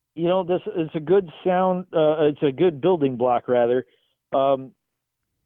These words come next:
to hopefully improve on and know,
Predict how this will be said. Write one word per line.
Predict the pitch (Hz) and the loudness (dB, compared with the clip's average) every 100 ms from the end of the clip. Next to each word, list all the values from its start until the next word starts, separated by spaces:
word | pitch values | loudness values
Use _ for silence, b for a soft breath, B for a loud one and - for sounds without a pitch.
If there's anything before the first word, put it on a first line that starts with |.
| _ _ _ _ _ _ | _ _ _ _ _ _
to | 175 151 | -4 0
hopefully | 170 165 160 156 156 156 160 | -2 -2 -4 -2 -2 -4 -4
improve | 139 135 117 - 170 190 170 | -6 -6 -4 0 2 2 2
on | 170 175 151 | 0 0 -2
and | 127 135 | -4 -2
know, | 143 156 160 | 2 2 2